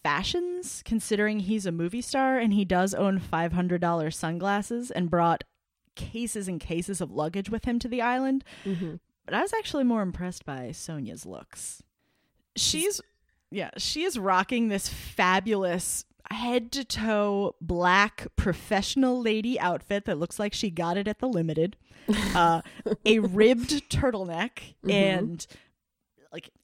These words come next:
Speaker 1: black mom jeans or
Speaker 2: Mm-hmm.
Speaker 1: trousers. It's hard to tell. They're probably a nice acrylic blend of trouser with a black belt up around her waist.
Speaker 2: Yep.
Speaker 1: Um, I think that's a look that every professional no-nonsense lady had in nineteen ninety-five.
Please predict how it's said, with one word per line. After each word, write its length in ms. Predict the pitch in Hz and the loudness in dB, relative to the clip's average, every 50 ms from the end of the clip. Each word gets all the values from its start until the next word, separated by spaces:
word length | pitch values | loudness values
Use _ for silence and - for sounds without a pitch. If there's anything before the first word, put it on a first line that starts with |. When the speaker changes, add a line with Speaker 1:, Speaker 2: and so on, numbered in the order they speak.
| _ _ _ _ _ _ _ - | _ _ _ _ _ _ _ -18
Speaker 1:
black 680 | 175 175 143 175 175 170 165 165 180 185 - - - - | -12 -6 -6 -4 -2 0 0 0 0 -2 -4 -10 -8 -2
mom 500 | - 196 196 190 190 185 180 175 170 170 | 0 2 2 2 2 0 -2 -2 -4 -4
jeans 800 | 160 160 165 165 165 165 170 175 190 208 240 247 - - - - - | -4 -4 -4 -4 -4 -4 -4 -2 -2 -2 -2 -4 -4 -6 -8 -10 -6
or 160 | - 170 170 156 | -4 -2 -2 0
Speaker 2:
Mm-hmm. 60 | 190 | 0
Speaker 1:
trousers. 600 | 190 - 185 165 175 247 285 202 127 113 170 165 | -2 -2 -2 0 0 0 0 0 -2 -2 -4 -6
It's 120 | 175 - | -6 -8
hard 160 | - 196 180 160 | -6 -6 -6 -8
to 80 | 151 | -8
tell. 260 | - - 185 175 160 | -10 -8 -8 -8 -8
They're 120 | 156 - 156 | -10 -12 -12
probably 440 | - - 180 175 170 165 170 175 170 | -8 -8 -6 -6 -6 -6 -4 -4 -4
a 60 | 165 | -4
nice 300 | 170 170 165 165 - - | -4 -4 -4 -6 -6 -8
acrylic 420 | - - - - 196 175 165 151 - - | -10 -10 -6 -2 -2 -2 -2 -4 -8 -10
blend 340 | 160 165 160 156 160 165 160 | -8 -4 -2 0 0 0 0
of 120 | 156 - | -2 -6
trouser 580 | - - 196 170 165 160 156 156 147 127 - - - - - - - _ | -8 -6 -6 -6 -6 -6 -6 -6 -6 -8 -8 -10 -14 -20 -20 -20 -20 _
with 100 | - 180 | -12 -10
a 60 | 160 156 | -10 -10
black 460 | 139 180 185 190 190 180 175 - - | -8 -4 0 0 0 0 0 -2 -10
belt 580 | - 160 147 - 185 185 175 135 - - - - - | -10 -6 -4 -4 -2 -2 -4 -6 -8 -12 -16 -14 -12
up 160 | - 175 - | -12 -8 -6
around 280 | 175 170 170 165 165 156 | -4 -4 -4 -4 -4 -6
her 100 | 151 - | -8 -10
waist. 520 | - - 160 147 - - - - - - - _ _ _ _ _ _ | -10 -10 -10 -8 -6 -6 -6 -6 -6 -10 -14 _ _ _ _ _ _
Speaker 2:
Yep. 180 | - 165 165 185 | -8 -6 -6 -4
Speaker 1:
Um, 320 | 180 160 160 160 156 151 147 _ - _ _ _ - | -4 -4 -4 -4 -6 -6 -8 _ -20 _ _ _ -12
I 60 | 196 | -10
think 180 | - 226 220 - | -8 -8 -6 -4
that's 180 | 208 196 - | -6 -4 -4
a 40 | 208 | -6
look 240 | 196 208 202 202 - | -4 -4 -4 -6 -4
that 160 | - 190 185 | -4 -4 -2
every 460 | 196 226 233 220 180 175 170 165 165 - _ _ _ _ _ _ _ _ _ _ - | -2 -4 -4 -4 -4 -4 -4 -6 -8 -12 _ _ _ _ _ _ _ _ _ _ -6
professional 580 | - 214 185 - 208 185 160 - - 175 165 | -4 -4 0 2 2 2 2 2 2 2 4
no-nonsense 800 | 165 160 160 165 165 165 156 160 165 165 - 180 160 160 151 - | 4 4 4 4 2 2 2 0 -2 -2 -2 -2 -2 -2 -4 -4
lady 380 | 156 165 165 170 165 165 151 156 | -2 -2 -2 -2 -2 -4 -6 -6
had 340 | 156 160 170 165 160 156 | -6 -6 -6 -6 -6 -4
in 100 | 156 160 | -4 -4
nineteen 340 | 160 156 151 160 - - 170 160 | -4 -4 -4 -6 -6 -6 -6 -6
ninety-five. 800 | 151 151 151 156 156 - - 156 151 151 151 147 - - - | -8 -8 -10 -10 -10 -10 -12 -12 -12 -12 -12 -14 -14 -18 -20